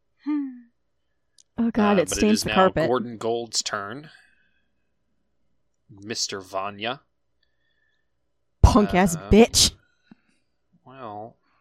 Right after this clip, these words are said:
Speaker 3: what is he gonna do? Uh, he points at you, Margot,
Speaker 1: Hmm.
Speaker 3: and this black fire just starts shooting through your veins,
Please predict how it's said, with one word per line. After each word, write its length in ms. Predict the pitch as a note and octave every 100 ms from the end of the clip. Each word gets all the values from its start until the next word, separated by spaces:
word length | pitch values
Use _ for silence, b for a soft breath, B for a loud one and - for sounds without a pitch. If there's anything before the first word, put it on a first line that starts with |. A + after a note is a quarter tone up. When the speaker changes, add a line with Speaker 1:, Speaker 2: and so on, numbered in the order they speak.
| _
Speaker 3:
what 120 | F#3
is 140 | E3+
he 140 | - G2+
gonna 200 | F#2+ F#2
do? 340 | - F2+ F2+ - _ _ _ _ _ _ _ _ _ _ _ _ _ _ _ -
Uh, 260 | C#3 C3+ B2
he 280 | - G#3 -
points 800 | - - C#3+ D3+ - - - - _ _ _ -
at 180 | D3+ -
you, 420 | D#3 F3 F#3+ F#3+ _ _ _ -
Margot, 600 | E3 G3+ G3+ A3+ A3+ - _ _ _ _ _ _ -
Speaker 1:
Hmm. 80 | C#4
Speaker 3:
and 300 | A#2+ A2+ A#2 A2
this 560 | B2+ B2+ - - - _ _ _ _ _ _ _ _ _ _ _ _ -
black 420 | A#2 A2+ A#2+ C#3+
fire 720 | - - - G#2+ A#2+ E3+ G3+ - _ _ _ _ _ -
just 260 | C#3+ -
starts 320 | - C3 -
shooting 500 | A#2+ - D3+ D3+ C#3+
through 280 | B2+ - B2+
your 260 | B2 A2+ G#2+
veins, 680 | G#2 G2+ C3+ F3 G#3 -